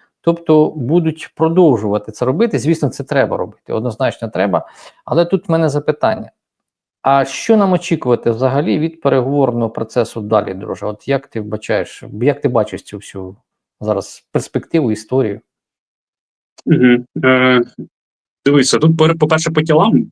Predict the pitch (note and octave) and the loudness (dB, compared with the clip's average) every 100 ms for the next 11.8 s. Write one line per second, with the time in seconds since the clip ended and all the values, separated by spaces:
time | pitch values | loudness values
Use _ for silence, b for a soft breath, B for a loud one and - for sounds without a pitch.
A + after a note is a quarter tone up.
0 | _ - - G#2+ G#2+ - G#2+ G2+ F#2+ G#2+ | _ -8 -2 0 0 -2 -2 -2 -4 -6
1 | A2 - G#2+ A#2+ A#2 - A#2 C#3+ F3+ C3 | -4 -4 -2 0 0 0 2 2 2 4
2 | A#2+ A#2 - A#2 G#2+ A2+ A2 A#2 A2 A2 | 4 2 -2 -4 -2 -2 0 2 2 2
3 | A2 A2+ A2+ A2+ G#2+ A2 - B2 G#2+ G#2 | 0 0 -2 2 4 4 2 -2 0 -2
4 | G#2 - A2+ A2 G#2+ G#2+ G#2+ G#2+ G#2+ A2+ | -4 -2 -2 0 -2 -2 0 0 0 0
5 | A2+ G2 G2 - - A2 C#3 F#3 _ _ | 2 0 -2 -10 0 2 4 0 _ _
6 | _ _ _ C3 C3 B2+ A#2+ A#2+ A#2+ A#2+ | _ _ _ 0 2 4 4 4 4 4
7 | A#2 A2+ A2 A#2 - D3 E3+ C#3+ A#2 A#2 | 4 2 2 0 2 2 2 2 2 2
8 | A2+ - - A2+ A2 A2 - A#2+ A2 - | 2 -2 0 2 2 0 0 -2 -2 -2
9 | A2+ A2 A2 A2+ - A2+ A2 A2 A#2+ A#2 | 2 2 2 -2 2 2 4 2 4 4
10 | A2+ - A2+ A2 A#2 C3 B2+ A2+ G2+ G2+ | 2 2 2 4 4 4 4 2 0 -2
11 | A2 - - E3+ G3 - G#2 | -2 -2 -2 -2 -2 -4 -6